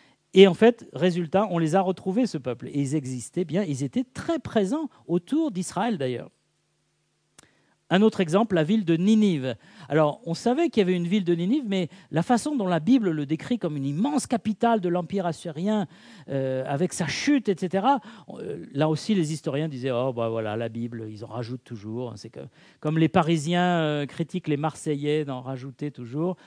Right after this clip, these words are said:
on disait, « Les écrivains de la Bible, ils, ils, ils en rajoutent. » Et puis, un, un Anglais est allé fouiller, euh, en plein désert, c'est en plein désert de, d'Irak,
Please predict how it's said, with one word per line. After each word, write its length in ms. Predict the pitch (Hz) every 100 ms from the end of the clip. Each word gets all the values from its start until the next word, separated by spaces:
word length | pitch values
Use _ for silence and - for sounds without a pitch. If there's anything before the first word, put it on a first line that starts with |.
| - -
on 80 | 120
disait, « 260 | 135 185
Les 180 | 170 156
écrivains 380 | 170 196 180 190
de 80 | 170
la 160 | 147
Bible, 460 | 135 208 226 226 214 - - - -
ils, 120 | 143
ils, 520 | 147 139 143 139 147 147
ils 140 | 170
en 60 | 160
rajoutent. » 540 | 185 170 165 - - _ _ _ _
Et 80 | 190
puis, 320 | 208 294 320 _ _ _ _ _ -
un, 120 | 160 -
un 300 | 185 175 170
Anglais 380 | 180 165 185 269
est 100 | 247
allé 320 | 170 175 226
fouiller, 520 | - 196 170 170 277 - _ _ _ _ -
euh, 180 | 123 123
en 100 | 127
plein 220 | 240 262
désert, 420 | 214 160 165 247
c'est 60 | 160
en 80 |
plein 140 | 135 196
désert 340 | 139 139 185
de, 160 | 139 131
d'Irak, 560 | 131 131 190 - -